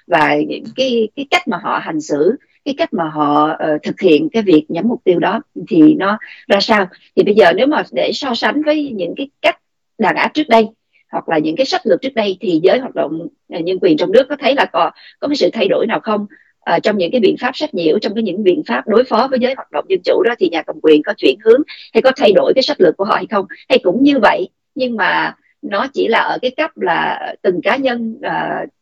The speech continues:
cụ thể hơn và truy đuổi, ờ, gọi là, ờ, một cách sát sao hơn. Nếu trước đây thì họ nhắm vào những cái tổ chức, à, những cái nào mà gọi là nổi bật đó, còn bây giờ thì tất cả những người nào cho dù lớn dù nhỏ, à, dù không tổ chức,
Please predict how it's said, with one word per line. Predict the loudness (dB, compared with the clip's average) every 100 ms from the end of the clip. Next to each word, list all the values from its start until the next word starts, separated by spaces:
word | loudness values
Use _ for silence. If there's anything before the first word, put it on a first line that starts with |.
| -12 -12 -8
cụ | 2 2
thể | 4 2 2
hơn | 4 4 2 -14 _ -4
và | -2 2
truy | 4 4
đuổi, | 4 2 2 0 -2
ờ, | -2 -4 -4
gọi | -6
là, | -4 -8 -10 _ _ _
ờ, | -10 -8 -8 _ _ _ _ _ _ _ _
một | -4
cách | -2 -4
sát | 0 0 2
sao | 2
hơn. | 2 -2 -2
Nếu | -2 -2
trước | -4 -2
đây | -4
thì | -2
họ | -4
nhắm | -4 -4
vào | -4
những | -6 -6
cái |
tổ | -2 -2 -2
chức, | -6 _ -20 -16
à, | -6
những | -4 0
cái | 0
nào | 0 -2 -2 -2
mà | -2
gọi | 0 0
là | 0
nổi | 2 2
bật | 2 0
đó, | -12 -12 _
còn | -2
bây | 0
giờ | 4 2 4
thì | 0 0
tất | -4
cả | -4 -2
những | -6 -4
người | -2 0
nào | 0 -2
cho | -2 -4
dù | -2 0 2
lớn | 2 2
dù | 0 0
nhỏ, | -2 -2 -2 -4 _ _ _
à, | 0 2 2
dù | 0
không | 2 -2 2
tổ | 2 2
chức, | -4